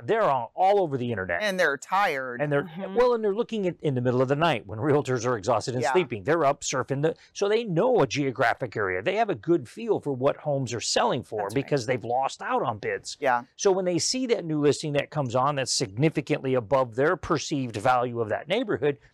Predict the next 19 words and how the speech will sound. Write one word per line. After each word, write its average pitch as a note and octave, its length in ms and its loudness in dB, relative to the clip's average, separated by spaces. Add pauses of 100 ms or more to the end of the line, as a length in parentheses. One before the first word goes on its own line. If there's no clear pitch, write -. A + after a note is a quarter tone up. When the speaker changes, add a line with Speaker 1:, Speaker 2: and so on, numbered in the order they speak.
(140)
Speaker 1:
they - 100 0
won't G3 220 0
even C#3+ 100 -4
go C#3 100 2
look A#2+ 180 0
at - 40 -18
the - 60 -10
house - 420 -2 (400)
because D#3 380 0
it D3+ 80 -2
gives C3+ 260 0
a, C3+ 80 -2 (160)
their D3 320 2
perception D3+ 640 -2
is A2+ 260 -2
the B2 100 -6
seller's D#3 340 2
unrealistic. A2+ 540 -2 (280)
Speaker 2:
Mm-hmm. C#3 280 0